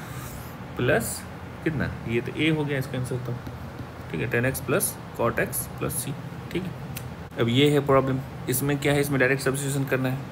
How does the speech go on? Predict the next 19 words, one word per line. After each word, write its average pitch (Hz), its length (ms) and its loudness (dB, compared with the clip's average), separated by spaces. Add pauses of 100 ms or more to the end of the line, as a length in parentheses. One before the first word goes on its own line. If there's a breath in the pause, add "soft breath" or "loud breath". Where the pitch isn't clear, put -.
ये 123 100 0
देखो 120 280 2
एक्स 123 320 0
ई 147 140 4
एक्स 139 220 0
है, 147 120 -4 (160)
है 151 60 2
ना, 127 140 2 (320)
अगर 117 200 2
उसी 117 320 2 (120)
को 117 180 4
हम 107 200 0
लोग 107 440 0
t 123 180 2
equal 98 480 2
to 113 80 2 (420)
e 110 140 -2
का 110 140 0
power 107 300 4